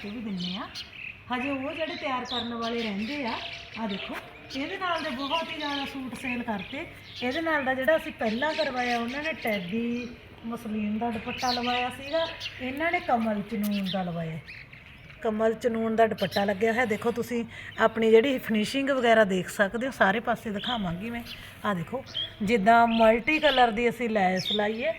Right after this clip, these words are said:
tie and dye ਦੁਪੱਟਾ ਕਰਵਾਇਆ ਹੈਗਾ। ਬੇਸ ਆਪਾਂ ਨੇ ਸੂਟ ਨਾਲ ਦਾ ਰੱਖਿਆ ਹੈ, ਜਿਹੜੇ ਫਲਾਵਰਾਂ ਨਾਲ ਦੇ ਵਿੱਚ tie and dye ਕਰਵਾਈ ਹੈ। ਇਹਦੇ ਉੱਤੇ ਆਪਾਂ ਨੇ ਲੈਸਿਸ ਲਗਾ ਕੇ ਬਹੁਤ ਸੋਹਣਾ ਲੱਗਦਾ ਇਹ ਵਾਲਾ ਦੁਪੱਟਾ ਬਣਿਆ ਹੋਇਆ,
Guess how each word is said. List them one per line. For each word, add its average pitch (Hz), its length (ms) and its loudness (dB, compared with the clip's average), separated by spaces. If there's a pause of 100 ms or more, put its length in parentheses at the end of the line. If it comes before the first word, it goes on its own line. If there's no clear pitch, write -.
(440)
tie 226 420 8
and 226 80 2
dye 220 300 6
ਦੁਪੱਟਾ 196 460 -2
ਕਰਵਾਇਆ 226 420 2
ਹੈਗਾ। 254 240 2 (1400)
ਬੇਸ 247 380 12
ਆਪਾਂ 262 300 6
ਨੇ 262 80 0
ਸੂਟ 214 340 -2
ਨਾਲ 220 320 0
ਦਾ 240 140 -2
ਰੱਖਿਆ 262 360 -4
ਹੈ, 277 160 -2 (420)
ਜਿਹੜੇ 240 260 0
ਫਲਾਵਰਾਂ 247 520 0
ਨਾਲ 254 260 0
ਦੇ 233 60 -4
ਵਿੱਚ 226 240 -6
tie 202 240 -2
and 208 280 -2
dye 185 240 -6
ਕਰਵਾਈ 240 380 -4
ਹੈ। 294 80 -4 (360)
ਇਹਦੇ 240 200 -2
ਉੱਤੇ 294 220 -4
ਆਪਾਂ 247 220 -4
ਨੇ 240 100 -4
ਲੈਸਿਸ 226 500 0
ਲਗਾ 208 480 -2
ਕੇ 247 80 -4
ਬਹੁਤ 240 320 -4
ਸੋਹਣਾ 269 300 -4
ਲੱਗਦਾ 202 360 -2
ਇਹ 285 60 -6
ਵਾਲਾ 269 200 -2
ਦੁਪੱਟਾ 240 440 -6 (400)
ਬਣਿਆ 240 300 -2
ਹੋਇਆ, 285 200 -4